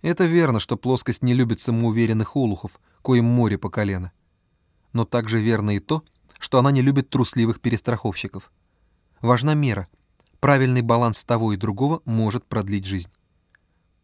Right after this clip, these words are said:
«А уж мы постараемся распорядиться ею так, как нам надо», докончил он мысленно, пытаясь вернуть себе бодрость и кураж. С первой попытки получилось так себе,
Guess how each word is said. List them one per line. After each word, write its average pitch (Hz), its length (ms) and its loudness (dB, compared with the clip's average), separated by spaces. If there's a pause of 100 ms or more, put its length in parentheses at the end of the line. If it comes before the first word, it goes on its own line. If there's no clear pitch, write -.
(500)
«А 107 100 -4
уж 104 140 -6
мы 190 140 0
постараемся 170 680 -2
распорядиться 135 640 -2
ею 123 260 0
так, 127 280 -4
как - 260 -6
нам 101 400 0
надо», 95 320 -4 (380)
докончил 117 500 -4
он 107 140 -4
мысленно, 151 580 -2 (240)
пытаясь 180 400 0
вернуть 131 300 0
себе 110 240 -4
бодрость 117 500 -2
и 147 80 -8
кураж. 101 460 -6 (960)
С - 100 -10
первой 202 260 0
попытки 156 380 -4
получилось 120 540 -2
так - 220 -4
себе, 156 220 -4